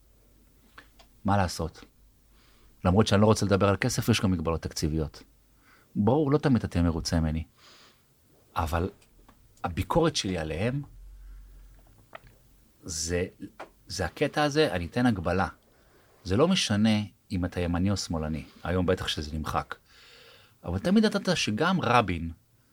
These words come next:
וגם בגין, אכפת להם מהמדינה לפני שאכפת להם מעצמם. כלומר, גם אם לא הסכמת איתם, ידעת שהם ציונים. הדבר היחיד שאני מבקש ומצפה,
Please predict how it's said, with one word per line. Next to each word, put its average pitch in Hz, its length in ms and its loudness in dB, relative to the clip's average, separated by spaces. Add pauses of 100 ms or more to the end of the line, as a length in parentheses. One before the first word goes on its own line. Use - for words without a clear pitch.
(340)
וגם 107 380 2
בגין, 90 460 2 (760)
אכפת - 340 2
להם 156 120 4
מהמדינה 104 380 2
לפני 98 180 -2
שאכפת - 380 -4
להם 78 100 -4
מעצמם. 71 440 -8
כלומר, 101 200 -2
גם 190 120 8
אם 240 60 10
לא 254 60 12
הסכמת 185 520 8
איתם, 101 440 8 (800)
ידעת 104 300 6
שהם 110 180 6
ציונים. 90 520 2 (2000)
הדבר 113 220 4
היחיד 226 400 4
שאני 147 200 4
מבקש 87 680 -2
ומצפה, 90 400 0